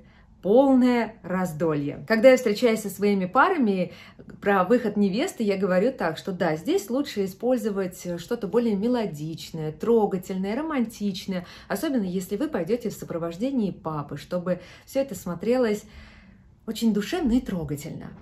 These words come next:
А когда я говорю про выход жениха,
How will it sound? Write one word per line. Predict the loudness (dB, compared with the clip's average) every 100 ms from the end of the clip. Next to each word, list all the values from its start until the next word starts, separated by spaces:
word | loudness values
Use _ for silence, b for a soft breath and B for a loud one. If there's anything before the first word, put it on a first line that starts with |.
| -20 2
А | 4 8
когда | 8 8 4 4
я | 2
говорю | 4 4 4
про | 2 2
выход | 4 4 4 0
жениха, | 0 0 0 0 0